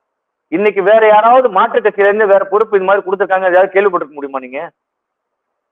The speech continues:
எத்தனை லட்சம் கொடுத்தாலும் சரி, ஏன் பொய்த்தலார் ஆனந்த் அவர்கள் சொல்றாரு, "நீ ஹெலிகாப்டர்லயே வந்தாலும் சரி, இங்க மாற்று கட்சியினருக்கு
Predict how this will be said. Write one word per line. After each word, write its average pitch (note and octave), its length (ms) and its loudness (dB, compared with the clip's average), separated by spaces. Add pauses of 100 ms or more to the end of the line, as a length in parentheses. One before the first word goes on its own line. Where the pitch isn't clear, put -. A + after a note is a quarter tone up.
(640)
எத்தனை F#3+ 380 0
லட்சம் F#3 320 0
கொடுத்தாலும் F3+ 380 0
சரி, E3 180 -2
ஏன் F3+ 220 0
பொய்த்தலார் F3+ 480 0
ஆனந்த் F#3 240 -2
அவர்கள் D#3+ 260 -4
சொல்றாரு, D3 240 -6
"நீ C#3 120 -8
ஹெலிகாப்டர்லயே F#3 800 0
வந்தாலும் E3+ 420 -4
சரி, D3 180 -8 (760)
இங்க B2+ 100 -10
மாற்று F3 340 0
கட்சியினருக்கு D#3 640 -4